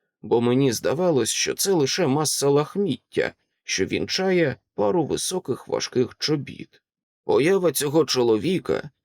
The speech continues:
і інстинктивний страх, який він викликав, підготували мене до чогось на кшталт ворожнечі. Тож я майже здригнувся від здивування і почуття моторошної невідповідності,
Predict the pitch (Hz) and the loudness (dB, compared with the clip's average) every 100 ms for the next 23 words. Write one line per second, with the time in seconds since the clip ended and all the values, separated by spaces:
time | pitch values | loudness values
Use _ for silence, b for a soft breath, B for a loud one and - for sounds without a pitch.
0 | _ 120 - 139 127 - 139 131 196 170 | _ -6 0 0 0 2 0 2 2 4
1 | 139 120 - - 175 151 - 80 - 147 | 2 0 -2 0 2 0 0 0 2 2
2 | 127 113 120 101 208 196 180 180 151 - | 2 2 0 2 0 2 2 2 0 -2
3 | _ _ _ - - - - 82 143 170 | _ _ _ -6 -4 -2 -2 -2 0 2
4 | 151 135 135 151 117 143 - 196 160 117 | 4 2 2 0 0 -2 0 0 2 0
5 | - - 65 - - 147 131 - - 104 | -2 -4 -6 -4 -2 2 2 0 2 4
6 | 147 135 156 139 - - - - _ _ | 4 2 -4 -4 -6 -10 -10 -16 _ _
7 | _ _ - 87 90 - - 117 135 135 | _ _ -2 0 2 -2 -2 0 2 0
8 | 113 113 101 110 80 104 151 - - 82 | 0 -2 -2 -2 -2 -2 -2 -2 -4 -4
9 | 76 - - 73 80 60 101 151 147 139 | -6 -6 -6 -6 -6 -6 -2 0 2 2
10 | 117 - _ _ 117 117 - - 95 - | 0 -6 _ _ -6 -6 -6 -4 -4 -4
11 | 113 - 160 123 147 143 139 131 131 135 | -8 -2 -2 0 -2 0 0 0 0 2
12 | 127 127 135 139 - 180 127 - - - | 2 0 -2 -2 0 0 -2 -10 -12 -10
13 | - - - | -10 -10 -16